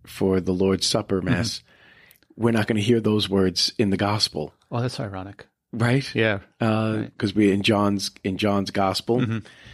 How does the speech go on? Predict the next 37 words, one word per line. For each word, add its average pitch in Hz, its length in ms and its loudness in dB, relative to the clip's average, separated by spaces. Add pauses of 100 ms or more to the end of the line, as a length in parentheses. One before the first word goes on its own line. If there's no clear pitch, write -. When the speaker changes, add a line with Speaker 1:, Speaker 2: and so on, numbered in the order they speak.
(180)
Speaker 1:
the, 101 200 4
the 98 120 2
words 98 360 4
of 95 180 2
consecration, 104 920 0
the - 80 -2
words 95 220 2
of 92 80 -2
institution 98 760 0 (300)
are 98 260 2
not 95 420 0 (100)
in, 95 320 4
found 95 600 0
in 92 140 0
his 90 220 0
gospel. 92 580 -2 (120)
Speaker 2:
Yeah. 127 120 -10 (160)
Speaker 1:
We 98 100 0
find 98 360 0
them 95 140 2
in 92 160 0
Matthew, 95 360 -2
Mark, 87 280 -4
and 95 140 0
Luke. 110 320 0 (440)
Uh, 90 360 0 (180)
but 95 140 0
for 95 400 2
every 92 220 2
Holy 95 260 4
Thursday, 98 540 0 (500)
we 95 160 0
always 92 180 2
get 87 160 -2
John's 147 320 0
account 92 420 -4
Speaker 2:
Mm-hmm. 101 200 -6